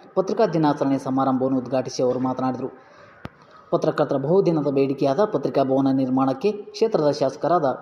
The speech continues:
ಬಸವರಾಜ ರಾಯರೆಡ್ಡಿ ಅವರು ಗಮನಕ್ಕೆ ತಂದು ಭವನ ನಿರ್ಮಾಣಕ್ಕೆ ಪ್ರಾಮಾಣಿಕ ಪ್ರಯತ್ನ ಮಾಡಲಾಗುತ್ತದೆ. ತಾಲೂಕಿನ ಅಭಿವೃದ್ಧಿಯಲ್ಲಿ ಪತ್ರಕರ್ತರ ಪಾತ್ರವು ಬಹುಮುಖ್ಯವಾಗಿದೆ. ಪತ್ರಿಕೋದ್ಯಮಕ್ಕೆ ತನ್ನದೇ ಆದ ಇತಿಹಾಸವಿದೆ. ಹೊಸದಾಗಿ ಪ್ರವೇಶ ಮಾಡುವ ಯುವ ಪತ್ರಕರ್ತರು ಹೆಚ್ಚೆಚ್ಚು ಅಧ್ಯಯನಶೀಲರಾಗಬೇಕು ಎಂದರು.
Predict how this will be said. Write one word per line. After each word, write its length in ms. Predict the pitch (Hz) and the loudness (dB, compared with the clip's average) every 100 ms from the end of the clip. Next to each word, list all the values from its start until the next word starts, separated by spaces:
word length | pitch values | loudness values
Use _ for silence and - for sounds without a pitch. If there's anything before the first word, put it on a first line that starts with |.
| 151 | -4
ಬಸವರಾಜ 360 | 165 208 208 | 0 2 2
ರಾಯರೆಡ್ಡಿ 380 | 165 135 131 127 | 4 4 2 2
ಅವರು 140 | 131 123 | 2 2
ಗಮನಕ್ಕೆ 360 | 135 139 139 | 2 0 0
ತಂದು 280 | - 185 135 | -2 0 0
ಭವನ 300 | 127 160 196 | 2 2 2
ನಿರ್ಮಾಣಕ್ಕೆ 640 | 170 147 139 135 160 160 135 - - - - | 0 0 0 0 -2 -2 -4 -6 -20 -14 -4
ಪ್ರಾಮಾಣಿಕ 440 | 160 190 165 143 | -2 0 0 0
ಪ್ರಯತ್ನ 340 | 135 135 135 135 | 2 2 2 0
ಮಾಡಲಾಗುತ್ತದೆ. 640 | 139 131 131 127 131 127 - - _ | 2 2 0 0 -2 -4 -8 -20 _
ತಾಲೂಕಿನ 360 | 139 135 143 131 | -2 0 0 -2
ಅಭಿವೃದ್ಧಿಯಲ್ಲಿ 520 | 131 131 127 147 202 196 - - - | -2 -2 0 0 0 -2 -12 -18 -4
ಪತ್ರಕರ್ತರ 500 | 196 196 - 156 151 | -2 0 0 0 0
ಪಾತ್ರವು 420 | 139 147 143 147 | 0 2 2 0
ಬಹುಮುಖ್ಯವಾಗಿದೆ. 1000 | 131 147 185 - 151 135 131 131 123 - _ - | 0 -2 -2 -2 0 0 0 -4 -6 -14 _ -4
ಪತ್ರಿಕೋದ್ಯಮಕ್ಕೆ 1040 | 156 151 143 147 139 135 139 160 - 151 | -4 -2 -2 0 0 0 0 0 0 -2
ತನ್ನದೇ 380 | - 180 196 175 | 0 0 2 2
ಆದ 160 | 139 127 | 2 0
ಇತಿಹಾಸವಿದೆ. 640 | 123 151 143 135 135 131 131 - - | -2 0 -2 -2 -4 -4 -6 -8 -6
ಹೊಸದಾಗಿ 460 | 147 139 135 131 | -2 0 0 -2
ಪ್ರವೇಶ 380 | 135 139 139 135 | -4 -2 -2 -2
ಮಾಡುವ 300 | 131 131 127 | -2 0 0
ಯುವ 280 | 127 151 202 | 0 2 2
ಪತ್ರಕರ್ತರು 600 | 202 185 135 151 147 170 127 - - - | 0 -4 -6 -6 -2 -2 -2 -10 -8 -6
ಹೆಚ್ಚೆಚ್ಚು 420 | 202 202 185 156 | -2 -2 -2 -4
ಅಧ್ಯಯನಶೀಲರಾಗಬೇಕು 1300 | 143 139 143 139 135 - 151 139 135 131 131 131 127 | -4 -2 0 0 -2 -4 -2 -2 0 -2 -2 -2 -2
ಎಂದರು. 240 | 131 131 | 0 -2